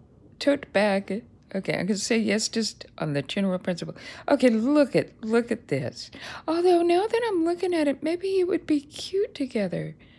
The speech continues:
Oh, it would be very cute together. I would not wear that though. Whee! That is long sweater weather. Uh, no waterfall, a flap 'em around.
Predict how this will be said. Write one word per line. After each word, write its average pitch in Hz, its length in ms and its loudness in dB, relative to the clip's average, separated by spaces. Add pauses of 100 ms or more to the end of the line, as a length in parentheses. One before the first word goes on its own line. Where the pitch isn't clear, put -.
(440)
Oh, 359 760 2 (100)
it 392 180 6
would 523 200 10
be 349 100 2
very 247 240 2
cute 202 240 -2
together. 185 420 -4
I 226 140 -4
would 208 220 -6
not 214 240 -2
wear 233 120 -4
that 185 220 -10
though. 170 300 -10
Whee! 427 800 0 (1600)
That 370 180 0
is 180 260 -4
long 202 600 2 (220)
sweater 214 640 -2
weather. 165 440 -4 (960)
Uh, 208 140 2
no 185 340 0
waterfall, 170 920 -2
a 156 80 -4
flap 156 440 -4
'em 143 160 -4
around. 139 360 -4